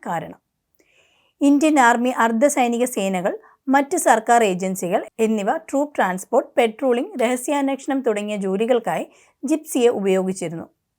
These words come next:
മാരുതി സുസുക്കി ഈ വാഹനത്തിന്റെ നിർമ്മാണം അവസാനിപ്പിക്കുന്നതായി പ്രഖ്യാപിച്ചതിനു ശേഷവും സൈന്യത്തിനു വേണ്ടി ജിപ്സി നിർമ്മിച്ച് നൽകിയിട്ടുമുണ്ട്. അടുത്തത് റോയൽ എൻഫീൽഡ് ത്രീ ഫിഫ്റ്റി ആണ്. ഇന്ത്യയിലെത്തിയ ആദ്യത്തെ റോയൽ എൻഫീൽഡ് മോട്ടോർ സൈക്കിളുകൾ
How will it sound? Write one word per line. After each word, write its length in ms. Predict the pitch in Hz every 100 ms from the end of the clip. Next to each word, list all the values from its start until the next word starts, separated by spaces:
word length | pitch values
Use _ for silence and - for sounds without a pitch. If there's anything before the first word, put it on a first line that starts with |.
| _ _ _ _ _ _ _
മാരുതി 460 | 294 302 330 349 392
സുസുക്കി 480 | 403 330 349 349 330
ഈ 180 | 285
വാഹനത്തിന്റെ 600 | 339 311 285 294 277 285
നിർമ്മാണം 540 | 277 214 220 247 240 254
അവസാനിപ്പിക്കുന്നതായി 1160 | 208 208 285 269 277 262 262 247 214 196 202 269
പ്രഖ്യാപിച്ചതിനു 720 | 202 185 247 254 247 247 220
ശേഷവും 760 | 220 - 202 208 190 - _ _
സൈന്യത്തിനു 640 | - 294 320 359 370 330
വേണ്ടി 280 | 262 233 233
ജിപ്സി 360 | 202 220 220 311
നിർമ്മിച്ച് 420 | 202 190 190 277
നൽകിയിട്ടുമുണ്ട്. 720 | 262 180 185 185 180 160 175 - _ _ _ _ _
അടുത്തത് 520 | 285 311 349 247 254
റോയൽ 340 | 214 226 285 233
എൻഫീൽഡ് 440 | 185 190 202 226 _ -
ത്രീ 120 | 220
ഫിഫ്റ്റി 320 | 214 190 -
ആണ്. 220 | 151 - - _ _ -
ഇന്ത്യയിലെത്തിയ 640 | 320 359 415 392 285 330 302
ആദ്യത്തെ 500 | 269 311 381 339 339
റോയൽ 340 | 269 254 294
എൻഫീൽഡ് 360 | 247 247 254 247
മോട്ടോർ 340 | 214 208 269
സൈക്കിളുകൾ 580 | 285 214 185 190 175 220